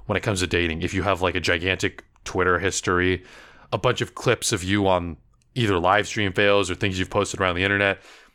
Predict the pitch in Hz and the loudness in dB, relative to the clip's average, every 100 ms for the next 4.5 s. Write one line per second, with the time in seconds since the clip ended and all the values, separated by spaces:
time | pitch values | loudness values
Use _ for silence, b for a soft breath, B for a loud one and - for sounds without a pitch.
0 | B _ - 131 113 - _ _ _ _ | B _ -2 2 0 -2 _ _ _ _
1 | _ _ _ _ - - 185 202 147 104 | _ _ _ _ -12 -2 2 2 2 0
2 | - - 117 151 160 139 123 107 104 95 | -2 0 4 6 6 4 0 0 2 4
3 | 113 110 98 85 - 104 92 95 95 - | 6 4 2 0 -4 -4 -2 0 -2 0
4 | 90 98 - 78 | 2 2 0 -14